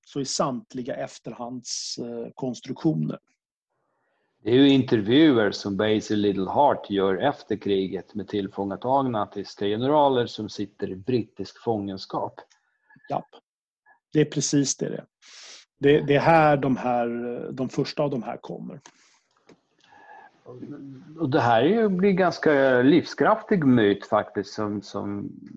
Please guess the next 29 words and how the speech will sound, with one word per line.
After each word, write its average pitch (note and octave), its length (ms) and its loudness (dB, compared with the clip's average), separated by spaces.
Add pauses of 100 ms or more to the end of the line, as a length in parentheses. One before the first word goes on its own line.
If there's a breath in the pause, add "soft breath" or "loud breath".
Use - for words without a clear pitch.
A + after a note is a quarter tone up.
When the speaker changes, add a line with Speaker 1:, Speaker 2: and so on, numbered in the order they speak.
Speaker 2:
vi G#2+ 100 -6
möter A2 500 -2
ju G#2 140 -2
fortfarande. D3 880 -2 (1000 loud breath)
Eh, F#2+ 440 -8
däremot C3 760 2
om A#2+ 140 2
den B2 180 4
ställs D3 680 2
mot A#2+ 180 0
källmaterial B2 920 2
som A#2+ 240 -4
är A2+ 300 0
lämnat A#2+ 720 0
av, A2+ 220 0
som A#2 220 -6
lämnats A#2+ 480 -2
av G2+ 240 -4
diverse A2 420 -2
tyska - 400 -8
förband A#2+ 480 0
så A#2+ 120 -2
får B2+ 100 -2
man A#2+ 200 2
en B2 100 0
annan C3 400 0
bild. F2+ 280 -4 (560)
Speaker 1:
Absolut D#3 540 -2
så. - 260 -4